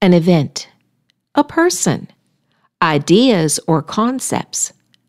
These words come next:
a goal, a reputation, an achievement or aspiration, even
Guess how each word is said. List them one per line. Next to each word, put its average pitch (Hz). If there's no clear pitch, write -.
a 196
goal, 208
a 359
reputation, 339
an 170
achievement 254
or 190
aspiration, 185
even 170